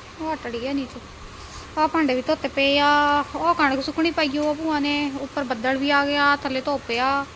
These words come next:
ਤੇ ਹੁਣ ਮੈਂ ਦੇਖਦੀ ਆ, ਨਹਾਉਣਾ ਧੋਣਾ ਆ, ਰੋਟੀ ਰੋਟੀ ਖਾ ਕੇ ਫਿਰ ਬਾਅਦ 'ਚ ਰੈਸਟ ਕਰਕੇ ਫਿਰ ਨਹਾਵਾਂਗੇ, ਧੋਵਾਂਗੇ।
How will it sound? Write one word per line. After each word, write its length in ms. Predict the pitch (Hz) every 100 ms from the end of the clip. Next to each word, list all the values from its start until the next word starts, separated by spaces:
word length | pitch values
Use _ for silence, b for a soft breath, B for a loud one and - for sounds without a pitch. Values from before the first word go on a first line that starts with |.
| - - - - - - - - - -
ਤੇ 380 | 247 240 226 220 - 208 - - - - - - - - -
ਹੁਣ 120 | 349 392
ਮੈਂ 120 | 381
ਦੇਖਦੀ 380 | 359 349 381 403
ਆ, 40 |
ਨਹਾਉਣਾ 300 | 415 359 320
ਧੋਣਾ 420 | 403 392 349 349
ਆ, 20 |
ਰੋਟੀ 260 | 359 359 359
ਰੋਟੀ 200 | 359 359 339
ਖਾ 100 | 330
ਕੇ 140 | 330 330
ਫਿਰ 100 | 294
ਬਾਅਦ 180 | 311 320
'ਚ 80 | 330
ਰੈਸਟ 200 | 320 - -
ਕਰਕੇ 240 | 294 302
ਫਿਰ 240 | 320 320 285
ਨਹਾਵਾਂਗੇ, 380 | 311 247 269
ਧੋਵਾਂਗੇ। 480 | 277 302 262 254 330